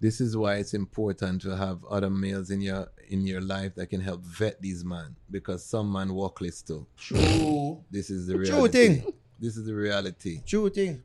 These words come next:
Speaker 1: We have
Speaker 2: Listen
Speaker 1: to
Speaker 2: to your brothers.
Speaker 1: Yes.
Speaker 2: Listen to your father.
Speaker 1: You have to
Speaker 2: And them
Speaker 1: vet.
Speaker 2: have to be present with you in your
Speaker 1: Yes.
Speaker 2: life. To enough woman and enough girl pitney out there,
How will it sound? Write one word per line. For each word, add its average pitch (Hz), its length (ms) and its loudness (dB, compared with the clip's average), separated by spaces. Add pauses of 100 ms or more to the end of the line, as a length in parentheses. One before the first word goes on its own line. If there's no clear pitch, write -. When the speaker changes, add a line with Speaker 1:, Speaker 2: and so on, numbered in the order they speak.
Speaker 1:
We 120 140 6
have 170 80 12
Speaker 2:
Listen 202 340 10
Speaker 1:
to 190 60 2
Speaker 2:
to 208 100 6
your 190 220 12
brothers. 160 580 12
Speaker 1:
Yes. 120 80 6
Speaker 2:
Listen 185 220 2
to 190 100 -2
your 185 140 0
father. 175 640 4 (160)
Speaker 1:
You 113 220 0
have 117 160 2
to 135 80 6
Speaker 2:
And 139 100 6
them 160 140 12
Speaker 1:
vet. 131 80 12
Speaker 2:
have 160 140 10
to 165 40 2
be 175 120 4
present 156 500 4
with 151 80 2
you - 80 4
in - 20 8
your 127 160 8
Speaker 1:
Yes. - 20 4
Speaker 2:
life. 143 260 6
To 131 40 -2
enough 139 340 0 (280)
woman 151 340 10
and 139 180 8
enough 135 360 6
girl 147 260 10
pitney 127 420 6
out 113 220 4
there, 101 260 0